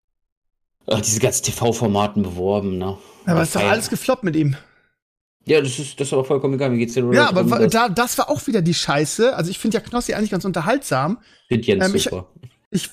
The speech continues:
Speaker 2: äh, der hat ja gerade irgendwas, der hat ja, der hatte den letzten Minions-Film gerade synchronisiert.
Speaker 1: Ja.
Speaker 2: Ähm, da hat er den Oberbösewicht gespielt. Das hat der so fantastisch gemacht.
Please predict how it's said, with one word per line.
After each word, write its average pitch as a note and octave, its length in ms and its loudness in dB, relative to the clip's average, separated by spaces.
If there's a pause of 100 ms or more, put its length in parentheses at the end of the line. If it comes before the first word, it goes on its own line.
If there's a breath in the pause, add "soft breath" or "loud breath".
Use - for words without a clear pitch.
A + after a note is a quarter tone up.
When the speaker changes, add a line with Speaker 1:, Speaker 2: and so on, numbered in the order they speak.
Speaker 2:
äh, G#3+ 140 0
der F#3+ 180 0
hat G#3+ 140 -4
ja A3+ 80 0
gerade G3+ 340 0
irgendwas, A3 320 0
der A3 100 0
hat G#3 60 -6
ja, G#3+ 140 2
der G3+ 120 2
hatte G#3 120 0
den G3+ 120 4
letzten G3+ 280 2
Minions-Film G#3 580 2
gerade D3 280 0
synchronisiert. D3 880 0 (560)
Speaker 1:
Ja. - 260 -6
Speaker 2:
Ähm, E3+ 460 2
da F3+ 100 0
hat F3+ 80 2
er F#3+ 60 0
den F#3 120 4
Oberbösewicht D#3 640 2
gespielt. D3+ 380 0
Das D#3 100 -6
hat - 120 -10
der D#3 140 2
so D3 240 2
fantastisch G#3+ 600 -2
gemacht. D3 380 -2